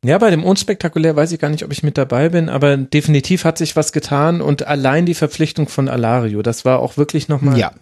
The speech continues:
Speaker 1: Es tut Volland so gut, dass er nicht mehr der Zielspieler im Zentrum sein muss, sondern
Speaker 2: Mhm.
Speaker 1: wieder über die Außen kommen kann. Es ist unglaublich, wie ihn das fast befreit hat. Die berühmten Ketten, die angeblich Ancelotti von den Guardiola-Bayern abgenommen hat, die wurden Volland abgenommen durch Alario.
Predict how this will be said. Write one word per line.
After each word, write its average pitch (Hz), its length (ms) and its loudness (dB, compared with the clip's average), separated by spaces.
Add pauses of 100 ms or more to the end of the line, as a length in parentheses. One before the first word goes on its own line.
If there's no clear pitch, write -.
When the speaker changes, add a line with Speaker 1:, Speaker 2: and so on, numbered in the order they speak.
(720)
Speaker 1:
Es - 180 -2
tut 196 240 0
Volland 180 500 2
so 190 380 2
gut, 170 480 -4 (100)
dass 135 220 0
er 147 140 2
nicht 165 340 2
mehr 151 160 4
der 143 120 0
Zielspieler 151 540 0
im 147 140 2
Zentrum 147 340 -2
sein 131 220 0
muss, 127 140 -6
sondern 139 240 2
Speaker 2:
Mhm. - 20 4
Speaker 1:
wieder 143 160 2
über 123 120 -2
die 123 120 -2
Außen 120 260 -2
kommen 101 280 -4
kann. 101 200 -6
Es 110 140 -8
ist - 140 -10
unglaublich, 147 1300 -2
wie 131 100 2
ihn 127 80 2
das 123 160 0
fast - 300 -2
befreit 117 600 -2
hat. 131 180 -4 (300)
Die 135 80 0
berühmten 131 560 2
Ketten, - 360 0
die 123 140 0
angeblich 127 760 0
Ancelotti 131 600 0
von 123 240 0
den 117 100 0
Guardiola-Bayern 113 840 2
abgenommen 117 520 0
hat, - 320 -4
die 160 220 2
wurden 156 220 2
Volland 139 340 0
abgenommen 113 460 -2
durch 104 220 -4
Alario. 90 420 -10